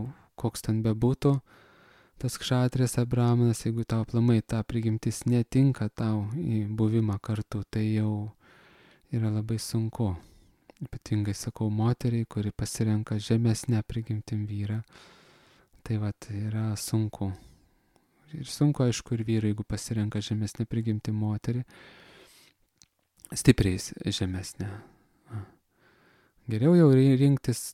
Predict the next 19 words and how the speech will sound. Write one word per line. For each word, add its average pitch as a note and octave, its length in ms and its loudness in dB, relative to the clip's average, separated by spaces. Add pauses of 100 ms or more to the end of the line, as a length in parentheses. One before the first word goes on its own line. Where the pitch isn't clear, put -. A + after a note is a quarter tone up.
truputėlį. G2+ 720 2 (1040)
Jeigu G#2+ 480 -2
jau G#2 240 2
neišeina G#2+ 600 0
tos G#2 180 -6
pačios - 460 -4 (240)
prigimties, A2 500 -4
tai - 160 -10
truputėlį G#2+ 640 -2
žemesnė G2+ 560 -8
prigimtim. A2 600 -6
Moteriai A2+ 420 2
truputėlį A2+ 560 0
aukštesnė - 560 -4
prigimtim G#2 540 -4
žmogų. G#2+ 420 -6 (560)
Geriausia, D#3 460 0
kai C3 160 2
yra B2+ 100 2